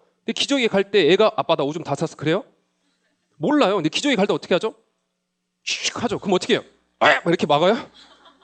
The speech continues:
"네 거!" 막 이렇게? 아니죠. 이거 다 받아들이고 심지어 뭐도 해봤냐면 우리 하율이 겨울에 태어났어요. 애기가 태어나면 진짜 약하죠. 어? 약한데 여러분 혹시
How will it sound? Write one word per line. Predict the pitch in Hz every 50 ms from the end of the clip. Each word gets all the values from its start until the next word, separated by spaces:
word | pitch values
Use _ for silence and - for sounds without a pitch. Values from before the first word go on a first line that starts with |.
| _ -
"네 | 226 -
거!" | - 285 226
막 | 180 156
이렇게? | 156 170 - 233 262 - - -
아니죠. | - 156 208 - - - - - - - - - _ -
이거 | 220 233 254
다 | - 226
받아들이고 | - - 165 170 190 214 208 175 147 151 135 127
심지어 | - - 254 254 214 135
뭐도 | 104 120 160 175 180
해봤냐면 | 151 135 135 123 107 98 107 143 147 110 - _ _ _ _ _ _ _ _ _ _ _ _ _ _ _ -
우리 | 120 110
하율이 | 113 143 151 131 -
겨울에 | - - 113 113 123
태어났어요. | 107 - - 104 95 - - - _ _ _ _ _ _ _ _ _ -
애기가 | - 120 135 131 110
태어나면 | - - - - 214 208 143 98
진짜 | - - - - - - - _ _ _ _ -
약하죠. | - - - - - 135 - 117 - _ _ _ _ _ -
어? | 101 110 - _ _ _ -
약한데 | - - - - 123 104 104 131 104 - _ - - _ _ -
여러분 | 127 131 147
혹시 | 160 170 - - 143